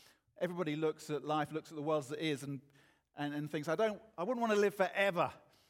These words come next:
in this world as it is." It's just, it would be too exhausting to, to live forever. But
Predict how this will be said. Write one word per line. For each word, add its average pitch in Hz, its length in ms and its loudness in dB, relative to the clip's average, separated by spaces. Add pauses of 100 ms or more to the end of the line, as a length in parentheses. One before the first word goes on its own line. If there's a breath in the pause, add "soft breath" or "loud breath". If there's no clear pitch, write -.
(200 soft breath)
in 180 100 -2
this 165 220 0
world 156 480 0
as 160 160 -2
it 156 100 0
is." 143 240 2
It's 131 140 -10
just, 151 220 -8
it 147 80 -6
would 143 280 -8
be 151 120 -4
too 190 180 0
exhausting 156 600 -2
to, 143 280 0
to 147 140 -4
live 156 240 0
forever. 156 540 -2
But 170 280 -2